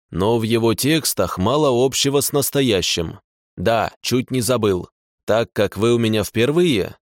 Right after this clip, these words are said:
то должны оформиться как читатель. Потребуется карта банка "Тёмный" и "Светлый", а вы должны выбрать один из планов посещения читального зала". "И что это за планы?" поинтересовался я,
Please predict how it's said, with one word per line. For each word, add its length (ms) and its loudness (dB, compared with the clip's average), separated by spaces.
то 140 0
должны 420 0
оформиться 580 -2
как 240 -4
читатель. 600 -2
Потребуется 800 0
карта 380 -2
банка 420 -2
"Тёмный" 440 0
и 40 -4
"Светлый", 680 -2
а 160 -2
вы 140 0
должны 460 0
выбрать 540 -2
один 320 -2
из 120 -2
планов 400 -2
посещения 760 0
читального 600 0
зала". 440 -2
"И 160 -2
что 320 0
это 180 0
за 160 -2
планы?" 540 0
поинтересовался 960 -2
я, 300 0